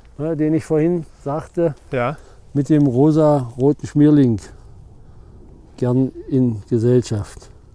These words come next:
Speaker 1: Boah, auch schon ein bisschen angefressen.
Speaker 2: Der ist auch essbar, ne?
Speaker 1: Ja, der ist essbar, aber, äh, also ich würde nicht auf die Idee kommen,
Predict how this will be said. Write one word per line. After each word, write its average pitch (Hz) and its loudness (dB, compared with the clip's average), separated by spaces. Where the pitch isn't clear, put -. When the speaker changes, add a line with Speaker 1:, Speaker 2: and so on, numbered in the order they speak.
Speaker 1:
Boah, 87 -14
auch 110 -10
schon 113 -2
ein 107 -4
bisschen 107 -8
angefressen. 120 -6
Speaker 2:
Der 139 0
ist 151 -4
auch 135 -4
essbar, 117 -4
ne? 165 -6
Speaker 1:
Ja, 127 0
der 151 2
ist - -4
essbar, 156 -4
aber, 143 -2
äh, 127 -4
also 139 0
ich 151 -2
würde 147 -2
nicht 156 -2
auf 151 -4
die 156 -6
Idee 143 -6
kommen, 147 -8